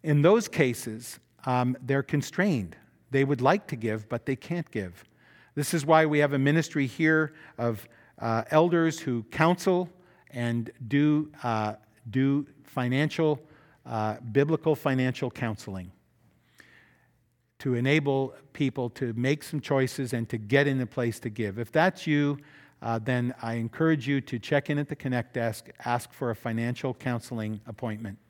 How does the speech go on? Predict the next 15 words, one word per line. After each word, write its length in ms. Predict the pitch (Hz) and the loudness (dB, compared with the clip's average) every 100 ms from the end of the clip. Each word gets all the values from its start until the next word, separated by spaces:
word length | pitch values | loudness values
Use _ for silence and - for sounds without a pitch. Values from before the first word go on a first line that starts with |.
| _ _ - - - _ _ _ _ _ | _ _ -20 -20 -20 _ _ _ _ _
But 200 | 160 151 | 4 4
we 220 | 165 156 170 | 4 4 6
also 480 | 196 - 175 160 156 | 4 4 2 2 0
may 180 | 143 | 0
have 320 | 139 160 160 - | 4 4 2 0
people 460 | 170 165 156 147 - | -2 2 0 -2 -2
who 380 | 147 139 135 - - - - | 2 2 2 -4 -20 -20 -6
are 160 | 131 135 | -2 -2
constrained, 760 | 131 127 - 160 170 170 175 - - - - | 0 -4 -2 2 2 4 0 -2 -18 -20 -14
uh, 360 | 131 127 127 123 | -2 2 2 0
because 680 | 123 127 - 147 139 117 - - - | -2 -2 4 6 6 2 -10 -18 -2
they 140 | 143 | -2
actually 720 | 135 180 - - 165 160 156 - _ | 2 2 2 0 2 4 2 -4 _
need 300 | 143 139 131 | -2 0 0
help. 320 | 90 113 87 | -2 -6 -6